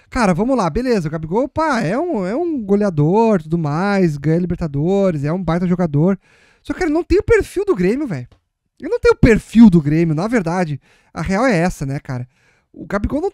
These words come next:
tem o perfil do Grêmio e também por tudo que já fez aí pelo, pe-, pelo Flamengo, né, falando do Grêmio, por mais que não seja falta de respeito,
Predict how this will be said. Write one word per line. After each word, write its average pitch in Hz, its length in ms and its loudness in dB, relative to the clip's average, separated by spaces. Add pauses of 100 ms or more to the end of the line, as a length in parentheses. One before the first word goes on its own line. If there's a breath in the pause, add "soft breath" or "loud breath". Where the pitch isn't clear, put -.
tem 311 160 6
o 339 60 2
perfil 247 240 -2
do 247 100 -4
Grêmio 208 460 0
e 202 100 -2
também 214 280 -4
por 233 160 -8
tudo 214 180 -8
que 262 100 -10
já 254 140 -4
fez 208 480 -6
aí 185 340 -2 (460 soft breath)
pelo, 180 420 0 (240)
pe-, 180 180 -4
pelo 180 200 -6
Flamengo, 185 640 -4 (680)
né, 180 480 -8 (640)
falando 175 300 -6
do 202 100 -4
Grêmio, 170 460 0
por 185 120 -8
mais 202 200 -8
que 240 60 -8
não 226 100 -6
seja 208 220 -8
falta 208 200 -8
de 208 120 -4
respeito, 202 580 -2